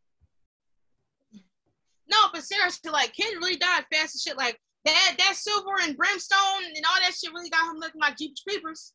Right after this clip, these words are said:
a, a zombie. And then, and then, and then, and then they had a nerve to be like, "Oh, Caleb, he's a, he's a dragon."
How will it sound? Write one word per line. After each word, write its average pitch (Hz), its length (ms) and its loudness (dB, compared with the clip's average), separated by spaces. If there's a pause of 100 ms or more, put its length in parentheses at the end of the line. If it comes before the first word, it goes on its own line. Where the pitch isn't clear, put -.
a, 214 220 -2
a 214 40 -6
zombie. 285 440 -2 (1300)
And 302 100 0
then, 392 100 4 (120)
and 339 120 -4
then, 494 800 0
and 392 180 0
then, 571 300 4 (720)
and 415 140 2 (200)
then 554 320 4 (160)
they 427 120 2
had 427 360 4
a 349 40 -8
nerve 403 340 6 (140)
to 370 140 -6
be 359 120 -4
like, 320 440 0
"Oh, 359 180 2 (100)
Caleb, 320 400 -4
he's 320 220 -8
a, 269 160 -6 (280)
he's 349 180 -4
a 285 80 -2
dragon." 254 640 2